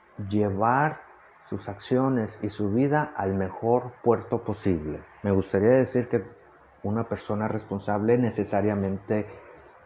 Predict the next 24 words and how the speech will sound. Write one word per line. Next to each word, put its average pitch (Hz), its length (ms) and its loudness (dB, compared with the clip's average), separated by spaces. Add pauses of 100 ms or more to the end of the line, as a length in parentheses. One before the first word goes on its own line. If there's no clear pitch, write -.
(200)
le 107 180 6
va 104 160 4
excelentemente 90 920 0
bien. 80 220 -10 (300)
No. 113 220 -6 (1700)
Desafortunadamente, 113 1300 0 (680)
hay 95 80 -2
personas 113 460 0
responsables 110 680 -4
que 120 140 0
no 139 180 2
les 147 220 4
va 110 80 2
muy 95 160 0
bien, 78 240 -8 (100)
pero 95 480 2 (1120)
lo 98 160 -2
que 90 100 -6
sí - 120 -6
te 113 140 0
digo 110 280 4
que - 80 -4
una 113 200 0
res-, 107 260 -4